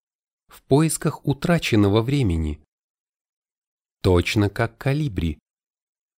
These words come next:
умеющий летать назад. Вот почему так замечательно находиться рядом с тобой.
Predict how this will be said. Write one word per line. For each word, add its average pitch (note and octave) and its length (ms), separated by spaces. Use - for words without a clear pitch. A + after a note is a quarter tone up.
умеющий G2+ 720
летать G2 420
назад. A#2+ 500
Вот D3 380
почему C3+ 440
так C3+ 220
замечательно C#3 760
находиться C3 600
рядом A2+ 300
с - 100
тобой. E2 500